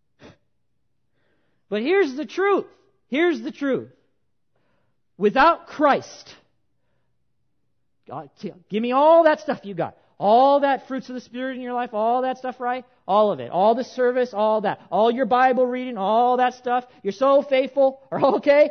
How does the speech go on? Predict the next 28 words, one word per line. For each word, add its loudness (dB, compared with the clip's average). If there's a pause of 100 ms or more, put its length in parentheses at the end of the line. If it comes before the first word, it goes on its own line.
(640)
Take -2
all 6
that. 2
You -2
give 2
it, -6 (120)
and -6
I'll -2
take -6
Christ -6
away -8
from -16
you. -20 (1800)
I'll -20
take -18
him -18
away. -20 (960)
And 2
you've 8
got 8
nothing! 4 (1700)
You've 2
got 6
nothing! 0 (320)
I 6
would 2
have 0
nothing! 0